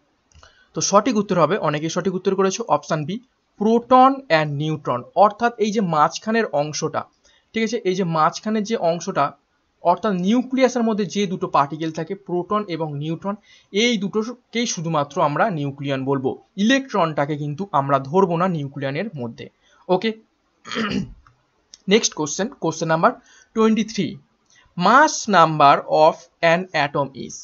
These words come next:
অর্থাৎ মাস নাম্বার কাকে আমরা বলবো, বা মাস নাম্বার কোন দুটো সমন্বয়ে গঠিত হয়ে থাকে? কোশ্চেন নাম্বার টোয়েন্টি থ্রি এর, এটাও কিন্তু ওই নিউক্লিয়নের সাথেই কিন্তু রিলেটেড। আমি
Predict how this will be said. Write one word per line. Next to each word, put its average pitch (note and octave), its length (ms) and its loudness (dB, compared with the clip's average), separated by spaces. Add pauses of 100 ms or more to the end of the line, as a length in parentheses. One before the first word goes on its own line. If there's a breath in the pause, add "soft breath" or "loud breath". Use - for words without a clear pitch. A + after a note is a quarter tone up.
(140)
অর্থাৎ F#3+ 320 0
মাস E3 500 2
নাম্বার F#3+ 340 0
কাকে - 340 -4
আমরা D#3 240 -2
বলবো, D#3+ 460 -4 (320 soft breath)
বা E3 100 4
মাস F3 360 0
নাম্বার A#3 280 0 (540)
কোন C4 280 0
দুটো G#3+ 240 -2
সমন্বয়ে F3+ 680 -2
গঠিত D3 300 -6
হয়ে C#3+ 280 -2
থাকে? C#3 320 -6 (640 soft breath)
কোশ্চেন A3 360 0
নাম্বার A#3 260 4
টোয়েন্টি F#3+ 260 2
থ্রি F#3+ 280 -4
এর, F#3+ 80 0 (120)
এটাও G#3 300 2
কিন্তু G#3+ 400 -2
ওই F#3+ 140 4
নিউক্লিয়নের F#3+ 600 0
সাথেই F#3+ 460 -2
কিন্তু F#3 320 -2
রিলেটেড। E3 440 -2 (160)
আমি D#3 280 -4